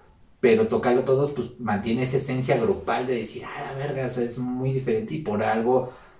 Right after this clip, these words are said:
los conciertos, tanta gente se emociona tanto porque están todos, güey, están transmitiendo al mismo tiempo y se están tocando, están conectados mentalmente y musicalmente, entonces, ha de ser interesante, güey.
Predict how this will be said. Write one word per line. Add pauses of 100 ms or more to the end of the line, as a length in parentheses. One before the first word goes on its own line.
(240)
los
conciertos,
tanta
gente
se
emociona
tanto
porque
están
todos,
güey,
están
transmitiendo
al
mismo
tiempo
y
se
están
tocando,
están (720)
conectados
mentalmente
y
musicalmente,
entonces, (760)
ha
de
ser
interesante,
güey.